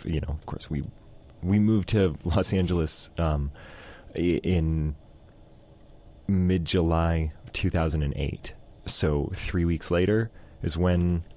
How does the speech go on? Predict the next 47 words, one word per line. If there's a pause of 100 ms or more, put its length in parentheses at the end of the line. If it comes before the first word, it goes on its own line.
(260)
like,
the
economy
went
off
the
cliff. (500)
So (140)
we
had,
you
know,
we
were
like
anybody
in
that
time,
like,
jobs
were
really
scarce,
and
we
were
brand
new
there.
So
I
was
trying
to
f-, (540)
find
a
job
when
I
knew
nobody
in
that
situation.
So